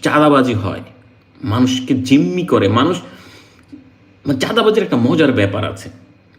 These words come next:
যে একদল চাঁদা নেয় আর একদল চাঁদা দেয়।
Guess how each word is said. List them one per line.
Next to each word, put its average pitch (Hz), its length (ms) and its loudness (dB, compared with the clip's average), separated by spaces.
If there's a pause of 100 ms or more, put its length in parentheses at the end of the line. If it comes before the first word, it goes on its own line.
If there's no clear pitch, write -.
(280)
যে 131 220 -4
একদল 190 680 0
চাঁদা 107 320 -2
নেয় 98 180 -6 (400)
আর 120 160 -4
একদল 135 340 -4
চাঁদা 120 340 -6
দেয়। - 220 -6